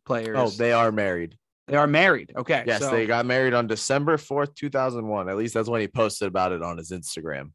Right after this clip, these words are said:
Speaker 1: Two thousand and one?
Speaker 2: Not two thousand one, two thousand twenty-one.
Speaker 1: I was like, "Dude, he's tw-, he's twenty-five."
Speaker 2: <laughs> He got
Speaker 1: He's
Speaker 2: married
Speaker 1: our
Speaker 2: when he was
Speaker 1: age.
Speaker 2: four. <laughs> Uh, yeah, no, they are married. Um, so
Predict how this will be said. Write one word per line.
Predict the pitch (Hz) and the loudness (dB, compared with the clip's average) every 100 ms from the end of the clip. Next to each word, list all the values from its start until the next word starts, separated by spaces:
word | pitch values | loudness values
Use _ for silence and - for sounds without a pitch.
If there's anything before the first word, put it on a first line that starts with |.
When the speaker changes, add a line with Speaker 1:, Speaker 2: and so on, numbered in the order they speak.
| - | -4
Speaker 1:
Two | 233 339 | 2 4
thousand | 381 370 349 349 240 | 4 4 4 4 4
and | 196 151 131 | 4 2 -2
one? | 127 147 285 381 139 - _ _ - | -2 2 4 4 2 -8 _ _ -8
Speaker 2:
Not | 107 | -8
two | 117 | -4
thousand | 107 95 85 | -2 -2 -4
one, | 76 | -12
two | 82 107 | -8 -2
thousand | 104 92 82 | -2 -4 -8
twenty-one. | - 95 85 67 65 85 _ _ _ _ _ _ _ - | -6 -6 -6 -12 -14 -20 _ _ _ _ _ _ _ -4
Speaker 1:
I | 208 | -2
was | 226 | 0
like, | 339 | 0
"Dude, | 262 247 | 0 -2
he's | 294 - | -4 -6
tw-, | - - 220 | -14 -14 -10
he's | 214 269 277 | -6 -6 -8
twenty-five." | - 269 277 277 302 262 277 262 294 - - | -10 -4 2 4 4 4 4 2 -2 0 4
Speaker 2:
<laughs> | - - | 4 2
He | 143 | 4
got | 156 | 4
Speaker 1:
He's | 147 | 6
Speaker 2:
married | 147 156 | 8 8
Speaker 1:
our | - - | 8 6
Speaker 2:
when | 147 | 6
he | - 156 | 4 6
was | 147 180 185 | 8 8 6
Speaker 1:
age. | 262 294 311 302 370 - 453 - | 6 6 4 2 0 2 2 2
Speaker 2:
four. | - - 294 | 0 -4 -6
<laughs> | - - - _ _ _ _ _ _ - 302 262 | -12 -16 -18 _ _ _ _ _ _ -14 -8 -2
Uh, | 160 175 | 4 4
yeah, | 151 151 - 196 143 | 6 4 2 -8 2
no, | 175 143 - 135 | 4 4 2 -2
they | 131 160 | 4 6
are | 151 | 6
married. | 143 135 127 123 110 | 6 6 6 4 2
Um, | 117 117 107 101 92 _ | 0 2 0 -2 -8 _
so | - 131 120 107 101 92 | -4 2 4 4 2 -4